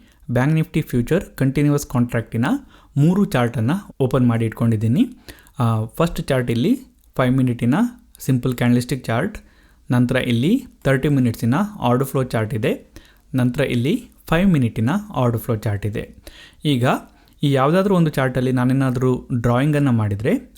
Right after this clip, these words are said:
ಆ ಡ್ರಾಯಿಂಗ್ ಇಲ್ಲಿರುವ ಉಳಿದ ಎರಡು ಚಾರ್ಟ್ಗಳಲ್ಲಿಯೂ ಸಹ ಬರುವಂತೆ ಸೆಟ್ಟಿಂಗನ್ನು ಮಾಡಬೇಕು. So ಇದನ್ನು ಎಕ್ಸ್‌ಪ್ಲೇನ್ ಮಾಡೋದಕ್ಕೆ ನಾನೊಂದು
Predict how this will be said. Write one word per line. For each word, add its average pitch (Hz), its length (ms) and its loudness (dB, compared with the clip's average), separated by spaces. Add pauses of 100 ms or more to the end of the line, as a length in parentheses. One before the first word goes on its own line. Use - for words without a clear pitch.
ಆ 156 160 2
ಡ್ರಾಯಿಂಗ್ 135 520 0 (580)
ಇಲ್ಲಿರುವ 143 540 2 (300)
ಉಳಿದ 180 260 2
ಎರಡು 147 320 2
ಚಾರ್ಟ್ಗಳಲ್ಲಿಯೂ 120 560 0
ಸಹ 117 260 -4 (300)
ಬರುವಂತೆ 123 640 -2 (160)
ಸೆಟ್ಟಿಂಗನ್ನು 117 480 0
ಮಾಡಬೇಕು. 107 640 -2 (500)
So 139 200 0
ಇದನ್ನು 185 220 2
ಎಕ್ಸ್‌ಪ್ಲೇನ್ 180 380 0
ಮಾಡೋದಕ್ಕೆ 113 400 -2
ನಾನೊಂದು 123 680 -2